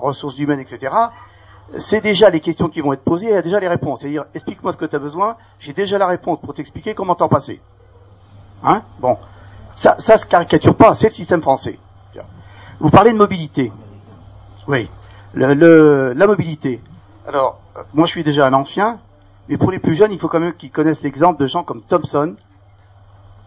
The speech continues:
Ces gens-là, dans les années soixante-quinze, soixante-dix-sept, on les a amenés à se délocaliser régionalement.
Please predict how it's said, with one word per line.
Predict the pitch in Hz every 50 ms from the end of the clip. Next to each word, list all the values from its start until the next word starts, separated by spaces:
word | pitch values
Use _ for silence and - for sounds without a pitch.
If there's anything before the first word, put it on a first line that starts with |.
| - - - - - - - -
Ces | - - - 180
gens-là, | 180 175 180 170 165 165 175 190 208 226 - - _ _ - - - _ - -
dans | 143
les | 143 160 156 143 165
années | 165 160 156 156 156 151 147 135 - - _ _ _ _ _ _ _ - - - -
soixante-quinze, | - - - 190 202 - 196 185 180 - - - 185 170 165 156 143 135 123 - - - -
soixante-dix-sept, | - 196 202 - - 185 180 170 - 151 160 - - - 190 151 135 - - - - - _ _ _ _ - - - - - - - - - - - -
on | 143
les | 143 147 156 151
a | 170 156
amenés | 160 160 175 190 214
à | 196
se | - -
délocaliser | 139 - - - 214 220 190 180 175 170 - 190 170 156 151 151 143 135 135 160 180 202 220 226 - _ _ _ _ -
régionalement. | - - 151 170 175 156 175 160 156 147 143 139 131 120 104